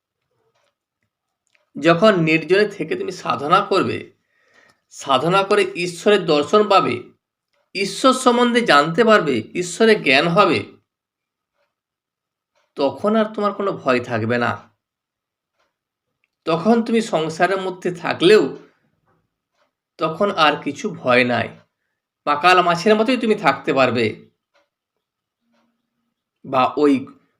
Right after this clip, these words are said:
ঘুসকির মতো তুমি থাকতে পারবে।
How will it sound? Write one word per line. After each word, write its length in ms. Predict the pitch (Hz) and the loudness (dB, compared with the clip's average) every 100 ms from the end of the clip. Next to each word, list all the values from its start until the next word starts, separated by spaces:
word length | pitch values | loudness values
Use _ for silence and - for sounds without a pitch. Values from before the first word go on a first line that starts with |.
| _ | _
ঘুসকির 600 | - 160 208 - - 226 | -4 2 4 2 0 4
মতো 560 | 214 214 247 302 339 - _ _ _ _ _ _ _ - | 4 4 2 -2 -2 -10 _ _ _ _ _ _ _ -6
তুমি 180 | 170 | -4
থাকতে 440 | 226 160 127 - 131 | -4 -4 -6 -4 0
পারবে। 460 | 120 113 104 107 | 0 0 -2 -8